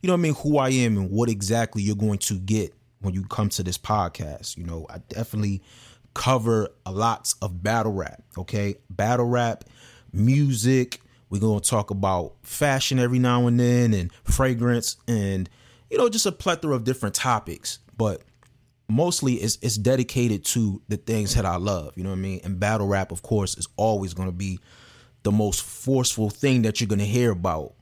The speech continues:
when you come to this podcast, okay? So now that we got that out the way,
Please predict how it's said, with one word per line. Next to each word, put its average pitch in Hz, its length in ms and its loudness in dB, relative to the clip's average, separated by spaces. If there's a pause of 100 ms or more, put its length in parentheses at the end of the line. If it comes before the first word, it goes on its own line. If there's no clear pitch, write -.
(180)
when 101 140 -2
you 101 60 -4
come 113 280 0
to 107 120 -4
this 90 120 -6
podcast, - 760 -4
okay? 139 380 0 (720)
So - 140 -6
now 139 160 2
that 135 100 4
we 113 80 2
got 101 220 0
that 85 120 -4
out 69 140 -14
the - 60 -10
way, 80 300 -8